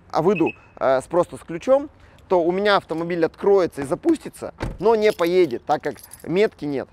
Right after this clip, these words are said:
Поэтому если вдруг злоумышленники завладели ключом, выдернули меня, украли, не знаю, в кино пошел, да, они тачку не смогут увезти, потому что метки нет. И вот если они так у меня возьмут ключи, то, соответственно, пожалуйста, вот Паша щас взял и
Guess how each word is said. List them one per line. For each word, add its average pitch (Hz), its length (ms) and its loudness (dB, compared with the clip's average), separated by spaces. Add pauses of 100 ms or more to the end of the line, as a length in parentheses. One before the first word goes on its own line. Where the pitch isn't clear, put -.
Поэтому 170 280 -4
если 202 300 0
вдруг 165 260 -6
злоумышленники 131 920 -4 (420)
завладели 156 560 -2
ключом, 262 520 -2 (200)
выдернули 143 560 -6
меня, 113 180 -8
украли, 147 360 -4
не 113 60 -12
знаю, 110 220 -10
в - 40 -20
кино 139 200 -8
пошел, 110 280 -14
да, 127 220 -2 (380)
они 202 220 0
тачку 196 380 2
не 143 100 -6
смогут 165 380 -4 (260)
увезти, 147 400 -8
потому 143 340 -6
что - 140 -8
метки 143 360 -4
нет. 123 220 -8 (280)
И 139 60 -8
вот 180 140 -4
если 202 220 2
они 190 160 2
так - 200 2
у 254 60 -4
меня 147 300 -4 (300)
возьмут 147 400 -4
ключи, 135 300 -10
то, 123 460 -2
соответственно, 160 500 0
пожалуйста, 160 540 0
вот 131 140 -6
Паша 160 280 0
щас 135 120 -8
взял 170 260 4
и 123 80 -2